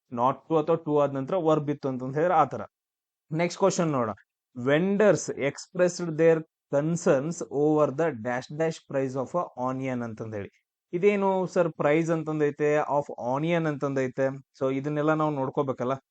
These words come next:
ಪ್ರತಿಯೊಂದು ವರ್ಡ್ಸ್ ಗಳನ್ನ ನೋಡ್ಕೋಬೇಕು. ಆಮೇಲೆ ರೈಸ್,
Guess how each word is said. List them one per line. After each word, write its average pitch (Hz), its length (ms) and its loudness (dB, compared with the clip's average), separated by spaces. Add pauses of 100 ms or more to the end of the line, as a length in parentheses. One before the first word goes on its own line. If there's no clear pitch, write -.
(260)
ಪ್ರತಿಯೊಂದು 160 500 0
ವರ್ಡ್ಸ್ 147 320 4
ಗಳನ್ನ 139 200 0
ನೋಡ್ಕೋಬೇಕು. 120 380 -4
ಆಮೇಲೆ 151 340 4
ರೈಸ್, 143 460 2